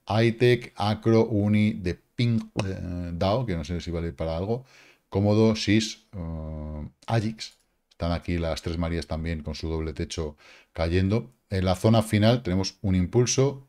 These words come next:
vértice, impulso, ¡pam! Sería la zona de cero ochenta y uno, cero ochenta y dos, ¿vale? Creo yo, ¿eh?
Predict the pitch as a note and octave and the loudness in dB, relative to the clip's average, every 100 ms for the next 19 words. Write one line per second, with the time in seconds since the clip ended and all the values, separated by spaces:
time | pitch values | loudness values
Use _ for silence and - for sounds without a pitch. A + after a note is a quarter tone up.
0 | _ F2+ F#2 F#2 G2 G2+ - G#2 F2 A2+ | _ -2 -2 -2 -6 -8 -8 -8 -2 -2
1 | - B2 - _ _ _ _ _ - A2 | 0 -4 -4 _ _ _ _ _ 0 2
2 | E2+ - _ _ _ _ D#2 E2+ F#2+ F2+ | 0 -6 _ _ _ _ -6 -2 0 0
3 | F#2+ G2 G2 A2 - - F2+ G2 F2+ E2+ | -2 0 0 -2 -6 -4 0 0 -2 -4
4 | D2+ E2 G2 F#2+ E2+ - D#2+ D2 C#2 C2 | -4 -4 -4 -2 -4 -4 -6 -6 -6 -8
5 | E2 B2 - - - - _ - A2+ G2+ | -6 -8 -10 -18 -20 -20 _ 2 4 6
6 | F#2+ G2 F2 | 4 2 0